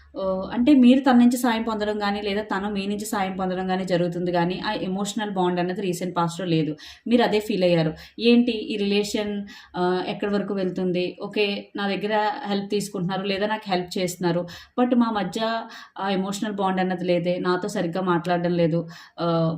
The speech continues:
అనే ఫీలింగ్ అయితే మీకు ఉంది. ఎందుకంటే హ్యాంగ్డ్ మ్యాన్. So, in recent past-లో మీకు ఒక క్లారిటీ అయితే లేదు ఈ రిలేషన్‌షిప్ గురించి. But మనీ రిలేటెడ్ ట్రాన్సాక్షన్స్ అయితే ఉన్నాయి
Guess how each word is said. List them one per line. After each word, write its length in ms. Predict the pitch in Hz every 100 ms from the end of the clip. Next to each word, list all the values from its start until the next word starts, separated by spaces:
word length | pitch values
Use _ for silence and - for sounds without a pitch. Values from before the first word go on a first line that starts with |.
| - _ _ 214
అనే 140 | 247
ఫీలింగ్ 320 | 247 226 226
అయితే 140 | 214 247
మీకు 220 | 226 175
ఉంది. 200 | 170 165
ఎందుకంటే 320 | 202 214 233
హ్యాంగ్డ్ 320 | 196 175 170
మ్యాన్. 220 | 165 - - _ _ -
So, 80 |
in 160 | 262 262
recent 360 | 240 226 254 240
past-లో 420 | 214 208 220 226
మీకు 240 | 220 208
ఒక 100 | 208
క్లారిటీ 460 | 208 208 180 175 196
అయితే 220 | 185 185
లేదు 240 | 180 165 175
ఈ 20 |
రిలేషన్‌షిప్ 680 | 160 165 165 165 165 -
గురించి. 300 | 151 147 147 - _ _ - - -
But 140 | 240 254
మనీ 260 | 233 208
రిలేటెడ్ 360 | 214 208 202 214
ట్రాన్సాక్షన్స్ 600 | 208 180 170 170 180 175
అయితే 260 | 165 208 -
ఉన్నాయి 280 | 165 151